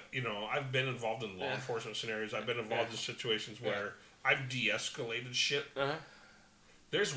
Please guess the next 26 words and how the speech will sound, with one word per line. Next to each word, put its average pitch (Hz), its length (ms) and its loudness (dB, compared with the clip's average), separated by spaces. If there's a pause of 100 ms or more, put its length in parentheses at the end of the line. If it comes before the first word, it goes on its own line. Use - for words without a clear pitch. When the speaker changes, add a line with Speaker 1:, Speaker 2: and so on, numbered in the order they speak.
Speaker 1:
ways 131 420 2
to 131 40 -6
de-escalate. 107 640 -2 (140)
There's 143 220 4
Speaker 2:
Mm-hmm. 135 100 -2
Speaker 1:
ways 147 180 -2
to 208 120 4
approach. 135 260 2
Hey, 131 220 0 (840)
I'm, 214 160 6 (200)
you're 160 280 -2
going 220 400 2
to 131 80 -2
jail. 175 420 2 (260)
Speaker 2:
Yeah, 107 300 2
Speaker 1:
<laughs> 160 100 10 (240)
Speaker 2:
yeah, 120 180 2 (260)
Speaker 1:
Well 165 340 10
Speaker 2:
yeah. 143 160 2 (240)
You, 143 320 -2
but, 190 260 2 (480)
and, 120 120 -6 (240)
and, 113 160 -2 (560)
and 156 100 0
I 151 60 2
can't. 277 360 4